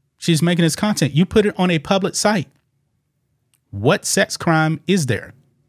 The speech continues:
There doesn't seem to be one to me. She's trying to play the victim here. Daniel P. Watson, a lawyer for Gibson, said disseminating the videos constitutes a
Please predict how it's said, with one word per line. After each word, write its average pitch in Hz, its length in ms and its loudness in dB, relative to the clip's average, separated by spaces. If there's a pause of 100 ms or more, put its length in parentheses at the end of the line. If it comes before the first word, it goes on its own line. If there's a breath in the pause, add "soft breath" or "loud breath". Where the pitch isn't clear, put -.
(600)
There 120 140 0
doesn't 180 200 0
seem 196 220 0
to 165 60 -2
be 170 160 0
one 175 220 0
to 165 100 -2
me. 180 140 0
She's - 220 -2
trying 165 260 0
to 123 60 0
play 175 280 0
the 123 100 -2
victim 117 440 0
here. - 200 -2 (2250)
Daniel 208 320 2
P. 196 260 0
Watson, 147 680 0 (640)
a 143 60 2
lawyer 185 340 4
for 156 140 0
Gibson, 147 600 0 (440)
said 156 340 2
disseminating 180 800 0 (160)
the 123 100 0
videos 165 420 2
constitutes 160 560 0
a 127 280 0